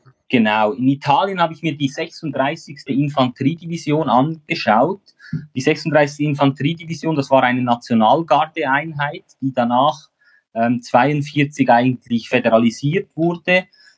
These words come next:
ähm, und zu einer U S Army-Einheit wurde, also eigentlich eine ganz normale Einheit, aber die hatte dann immer noch den Namen die, die Texas Division. Ähm, und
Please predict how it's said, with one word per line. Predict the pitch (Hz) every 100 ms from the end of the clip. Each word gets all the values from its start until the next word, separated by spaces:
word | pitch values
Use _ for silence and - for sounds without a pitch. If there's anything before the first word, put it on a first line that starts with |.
| _ _
ähm, | 120 120 120 127 117 -
und | 143 131 147 -
zu | - 123
einer | 120 123
U | 127 127
S | 117
Army-Einheit | - 117 160 170 127 139 160 147 147 147
wurde, | 156 160 139
also | 113
eigentlich | 113 113 110 113 107
eine | 104
ganz | 104 135 -
normale | 120 101 95 104 135 123
Einheit, | 117 131 139 135 143 143
aber | 113
die | 113 123
hatte | 123 113
dann | 113 117
immer | 135
noch | 123 -
den | 120
Namen | 113 117 110
die, | 104 104
die | 104 104
Texas | - 147 147 165 -
Division. | 143 147 151 175 - _ _ _ _ _ _ _
Ähm, | 117 120 123 120 -
und | 139 135 143 143